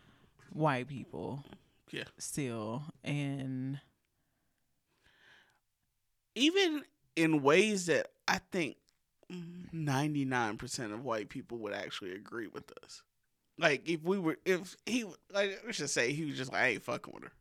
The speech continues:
Speaker 1: Yeah.
Speaker 2: Ain't nobody gonna be like, "Well, you should."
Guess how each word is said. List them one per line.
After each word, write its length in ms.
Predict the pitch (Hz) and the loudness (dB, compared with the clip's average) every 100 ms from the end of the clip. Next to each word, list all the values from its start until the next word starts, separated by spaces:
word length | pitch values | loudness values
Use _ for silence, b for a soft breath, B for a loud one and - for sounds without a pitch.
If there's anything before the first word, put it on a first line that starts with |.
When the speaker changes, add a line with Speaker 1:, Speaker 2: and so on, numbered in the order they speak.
| _ | _
Speaker 1:
Yeah. 260 | 165 139 143 b b b b b b _ - | -6 -4 -8 b b b b b b _ -10
Speaker 2:
Ain't 120 | 349 | -2
nobody 260 | 339 220 175 | 0 6 6
gonna 140 | 156 | 6
be 100 | 143 139 | 0 -2
like, 180 | 220 | -4
"Well, 140 | 127 127 | -4 -4
you 120 | 139 | -2
should." 220 | 143 - | -2 -4